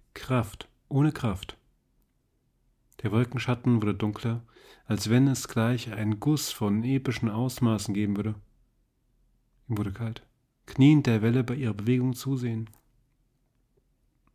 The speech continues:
Beobachten, atmen, atmen, beobachten. Ihr Wasser wirkte nicht mehr wie Wasser. Es schien mit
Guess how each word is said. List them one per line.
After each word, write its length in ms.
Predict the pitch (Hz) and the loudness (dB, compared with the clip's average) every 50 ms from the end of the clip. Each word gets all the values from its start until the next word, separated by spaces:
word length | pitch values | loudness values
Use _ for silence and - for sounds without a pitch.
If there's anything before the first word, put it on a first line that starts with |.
| _ _ _ _ _ _ _ _ _ _ _ _ _ _ _ _ _ | _ _ _ _ _ _ _ _ _ _ _ _ _ _ _ _ _
Beobachten, 600 | - 117 110 104 107 110 110 - - 117 117 120 _ _ _ _ _ - | -4 -2 -2 -2 -2 -4 -6 -6 -8 -10 -10 -10 _ _ _ _ _ -8
atmen, 540 | - 113 113 110 - - 110 110 117 120 - _ _ _ _ _ - | -4 -4 -4 -4 -4 -6 -4 -4 -6 -8 -14 _ _ _ _ _ -6
atmen, 500 | - 117 110 110 - - 104 104 117 131 _ _ _ _ _ _ | -4 -4 -4 -4 -4 -8 -8 -8 -8 -12 _ _ _ _ _ _
beobachten. 540 | - 110 110 101 107 90 90 - - 101 95 - _ _ _ _ _ _ _ _ _ _ _ _ _ _ _ _ _ _ _ _ _ _ _ _ _ _ _ _ _ _ _ _ _ _ _ - | -6 -6 -6 -6 -6 -10 -16 -16 -16 -16 -18 -18 _ _ _ _ _ _ _ _ _ _ _ _ _ _ _ _ _ _ _ _ _ _ _ _ _ _ _ _ _ _ _ _ _ _ _ -4
Ihr 140 | - 120 107 | -2 0 0
Wasser 400 | 117 139 135 - 123 104 98 92 | 2 0 0 0 0 -2 -2 0
wirkte 240 | 110 110 - - 107 | -2 -2 0 0 0
nicht 300 | 101 113 127 - - - | 2 2 0 0 -2 -4
mehr 200 | 110 101 98 98 | -2 -2 -2 -2
wie 140 | 98 98 95 | -4 -4 -4
Wasser. 360 | 110 107 - - 95 85 - _ _ _ _ _ _ _ _ _ _ _ _ _ _ - | -4 -8 -6 -8 -8 -10 -10 _ _ _ _ _ _ _ _ _ _ _ _ _ _ -4
Es 120 | 123 110 | -4 -2
schien 640 | - - - - 151 160 160 143 120 110 101 98 - _ _ _ _ _ _ _ _ _ _ _ - | -2 -4 -2 0 4 6 6 6 6 4 2 -2 -10 _ _ _ _ _ _ _ _ _ _ _ 0
mit 360 | - 110 110 101 - - - | 2 2 2 2 0 -12 -14